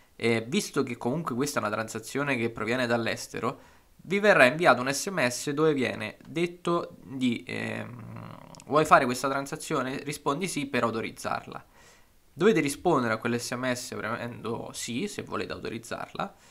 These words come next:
e, però la transazione va poi rieffettuata nuovamente entro dieci minuti. Eh, la premessa che mi ha fatto l'operatrice è che l'S M S può arrivare anche entro,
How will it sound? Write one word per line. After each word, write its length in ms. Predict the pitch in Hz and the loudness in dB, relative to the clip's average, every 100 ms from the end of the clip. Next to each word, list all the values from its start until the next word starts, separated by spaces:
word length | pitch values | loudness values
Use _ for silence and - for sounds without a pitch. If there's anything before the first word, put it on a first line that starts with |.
| - _ - | -20 _ -8
e, 680 | - 123 120 120 117 - - | 0 2 4 2 0 -4 -8
però 420 | - 208 226 220 - _ _ - | 2 8 8 8 -2 _ _ -2
la 180 | 170 196 | 6 6
transazione 680 | 170 160 208 208 - 214 185 | 6 2 2 -2 -2 0 2
va 140 | 202 | 2
poi 280 | - 180 156 | 4 2 2
rieffettuata 1040 | - 214 202 160 - 143 - 151 131 - 110 | -2 0 0 0 -4 -6 0 6 6 4 -2
nuovamente 640 | 120 143 131 113 113 135 | 0 0 -2 -6 -4 -4
entro 460 | - 185 175 185 165 | -2 -4 -2 -4 -2
dieci 340 | 131 139 139 | 0 0 0
minuti. 500 | 123 - - - - _ _ _ - _ - | -8 -10 -14 -18 -20 _ _ _ -20 _ -6
Eh, 180 | 117 110 | 0 4
la 140 | 131 | 4
premessa 440 | 151 170 160 - 120 | 4 2 0 2 0
che 60 | |
mi 80 | 120 | 0
ha 40 | |
fatto 240 | 123 127 139 | -2 -4 -2
l'operatrice 600 | 127 139 160 165 156 143 | 0 0 -2 -4 -6 -8
è 40 | |
che 120 | - | -4
l'S 260 | 127 139 - | -4 -4 -6
M 240 | 131 139 | -6 -4
S 180 | 139 - 117 | -4 -6 -6
può 100 | 120 | -4
arrivare 500 | 139 135 120 123 117 | 0 2 2 0 -4
anche 380 | 127 127 117 120 | -6 -6 -6 -6
entro, 520 | 120 117 113 110 | -6 -4 -2 -2